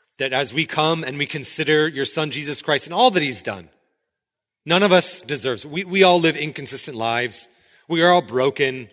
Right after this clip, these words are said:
We all deserve your righteous wrath. I-, i-, if you took a plumb line to any of us, we would definitely be not straight according to your standard of righteousness, Lord, all of us. And so we are grateful for your,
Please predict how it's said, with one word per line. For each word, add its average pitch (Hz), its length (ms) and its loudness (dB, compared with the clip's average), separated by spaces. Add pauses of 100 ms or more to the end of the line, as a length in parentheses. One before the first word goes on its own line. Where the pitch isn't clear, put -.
(1000)
We 139 140 -2
all 151 160 4
deserve 113 640 -6 (680)
your 107 420 -6 (380)
righteous 110 580 -8
wrath. 98 220 -10
I-, 131 40 -6
i-, - 120 -10
if 143 420 -4
you 175 80 0
took - 260 0
a 123 60 -8
plumb 180 340 2
line 180 240 4
to 160 140 -2
any 165 200 2
of 92 80 -6
us, - 360 -14 (540)
we 156 320 -2
would 127 260 0
definitely 104 880 -6
be 101 360 -16 (580)
not 113 380 -12
straight 131 380 -2
according 110 420 -10
to - 160 -14
your 101 440 -10
standard 104 360 -14
of 90 100 -20
righteousness, 95 640 -14
Lord, 92 320 -14
all 113 260 -4
of 95 100 -10
us. - 380 -14 (500)
And 127 140 -10
so 135 220 -2
we 127 180 -2
are 120 140 -2
grateful 135 500 -2
for - 140 -14
your, 113 200 -8